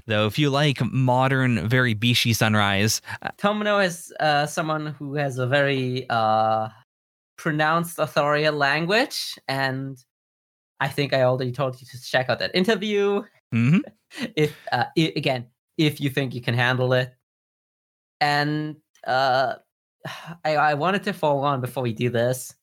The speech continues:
Speaker 2: I think at this, in this episode especially, I'm gonna say a lot of things in this tone of voice, which of course
Speaker 1: <laughs>
Speaker 2: indicates, uh, marks around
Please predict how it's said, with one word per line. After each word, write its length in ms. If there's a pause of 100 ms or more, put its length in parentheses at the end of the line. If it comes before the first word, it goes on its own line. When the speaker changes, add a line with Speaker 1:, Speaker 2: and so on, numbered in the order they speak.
(380)
Speaker 2:
I 60
think 240
at 120
this, 320 (160)
in 140
this 420
episode 320
especially, 460
I'm 100
gonna 320
say 240
a 60
lot 160
of 120
things 300
in 220 (600)
this 480
tone 320
of 140
voice, 640 (160)
which 160
of 140
course 260
Speaker 1:
<laughs> 40
Speaker 2:
indicates, 680 (100)
uh, 300 (580)
marks 580
around 420